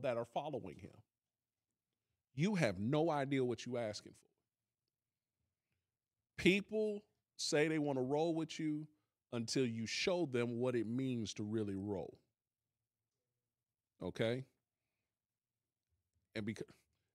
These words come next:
and you, you know, you're my friend and all that stuff, and, you know, we can, we could talk, we could talk about it, all that stuff, everything, dot, dot, dot. But even with all the years that we've known each other,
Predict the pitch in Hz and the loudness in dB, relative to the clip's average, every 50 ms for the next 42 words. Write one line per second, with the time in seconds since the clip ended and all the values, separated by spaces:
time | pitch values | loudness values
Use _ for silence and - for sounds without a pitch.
0 | _ _ 120 110 110 123 139 135 - - 147 131 113 107 117 135 165 151 143 - | _ _ -4 -4 -2 -2 -4 -4 -4 -4 -4 -2 -2 -2 -2 -2 -4 -4 -6 -6
1 | - 139 135 127 123 127 120 117 117 117 120 117 110 - - 131 123 120 110 113 | -4 -2 0 0 0 0 0 0 0 0 0 0 -2 -4 -4 -2 -2 -2 -2 -4
2 | 107 110 104 85 123 - _ - 143 127 113 107 110 117 117 110 92 - _ _ | -6 -6 -8 -10 -14 -20 _ -6 -4 -4 -2 -2 -4 -4 -4 -6 -8 -10 _ _
3 | _ _ _ _ _ _ - 123 117 120 113 - 127 117 110 - - - 135 127 | _ _ _ _ _ _ -6 -4 -4 -4 -4 -2 -2 -2 -2 -4 -8 -8 -8 -4
4 | 120 120 - - 120 113 - 113 113 110 113 110 104 104 104 104 101 - - 120 | -4 -4 -2 -2 -2 -2 -2 -2 0 0 0 2 0 0 0 -2 -4 -4 -4 -6
5 | 107 98 117 101 104 104 104 - 113 104 104 101 107 101 - 92 90 - 135 131 | -6 -4 -4 -6 -6 -6 -6 -6 -4 -6 -4 -4 -4 -4 -4 -6 -4 -2 0 0
6 | 117 - - _ _ _ _ _ _ _ _ _ _ 113 - 120 117 117 120 - | 0 -2 -6 _ _ _ _ _ _ _ _ _ _ _ 0 2 2 2 0 -4
7 | _ _ _ _ _ _ _ _ _ _ _ - 143 143 139 139 131 131 131 117 | _ _ _ _ _ _ _ _ _ _ _ 2 4 4 4 4 2 2 4 4
8 | 127 143 143 156 147 156 151 147 151 147 143 131 117 110 101 101 104 - - - | 4 4 4 2 0 -2 -4 -2 0 0 0 0 0 -2 -6 -8 -8 -10 -12 -12
9 | - - _ _ _ _ _ _ _ 120 110 110 123 117 120 120 113 107 101 95 | -16 -20 _ _ _ _ _ _ _ 0 0 0 0 -2 -2 -2 -2 -2 -2 -4
10 | - - 107 - - | -4 -6 -10 -10 -14